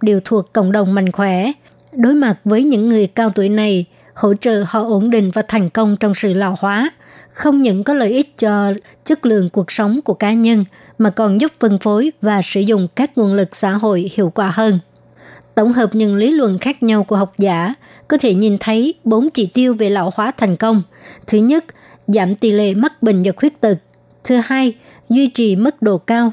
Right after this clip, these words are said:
về khả năng nhận chức và thể chức. Thứ ba, có thể tích cực tham gia các hoạt động hàng ngày. Thứ tư, có sự phát triển tâm linh tích cực. Đối với bốn chỉ tiêu vừa nêu trên, kiến nghị các bộ ngành chính phủ và các đơn vị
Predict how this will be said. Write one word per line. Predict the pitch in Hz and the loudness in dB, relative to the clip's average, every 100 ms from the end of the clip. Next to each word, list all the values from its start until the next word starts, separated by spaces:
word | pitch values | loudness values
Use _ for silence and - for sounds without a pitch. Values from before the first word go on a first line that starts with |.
| - | -2
về | 196 208 196 185 - - - | -2 0 2 0 -4 -16 -8
khả | - 180 | -2 0
năng | 202 214 | 2 2
nhận | 208 185 | 2 0
chức | 165 311 - 190 | 0 -2 -2 -2
và | 208 185 | -2 0
thể | 202 170 | -2 0
chức. | 254 302 - - _ - - | 0 -2 -4 -20 _ -20 -2
Thứ | 254 | 0
ba, | 226 240 240 - _ - | 2 0 -2 -4 _ -4
có | 302 | -2
thể | 285 185 175 | 0 0 0
tích | 294 | -2
cực | 240 190 - | -2 -2 -2
tham | 214 208 | 0 0
gia | 220 214 | 0 -2
các | 202 294 294 | -2 -4 -2
hoạt | 202 - | -4 -2
động | 202 175 | -2 0
hàng | 202 196 | -2 0
ngày. | 214 190 170 _ - - - | 0 0 -2 _ -20 -8 -2
Thứ | 262 - | 0 0
tư, | 269 269 240 _ _ | 0 0 -2 _ _
có | - 226 294 | -2 0 0
sự | 190 | -2
phát | 180 294 | -2 -4
triển | - 170 175 | -2 -2 -2
tâm | 220 208 | 0 2
linh | 208 190 | 2 0
tích | 277 - | -2 -2
cực. | 220 190 - _ - _ - | 0 0 -4 _ -20 _ -2
Đối | 226 | 0
với | 233 254 | 2 2
bốn | 233 247 320 | 2 0 0
chỉ | 226 | -2
tiêu | - 247 233 | -2 0 0
vừa | 214 190 | 0 0
nêu | 208 202 | 0 0
trên, | 233 233 214 - _ - | 0 0 -2 -6 _ 0
kiến | 247 311 | 2 2
nghị | 202 | 0
các | - 277 - | -2 -4 0
bộ | 208 | 0
ngành | 202 196 175 | 2 0 0
chính | 254 302 | -2 0
phủ | 214 170 170 247 | 0 0 -2 -4
và | 220 | -2
các | 165 277 - | 0 -2 0
đơn | 233 220 214 | 0 2 2
vị | 214 190 | 0 0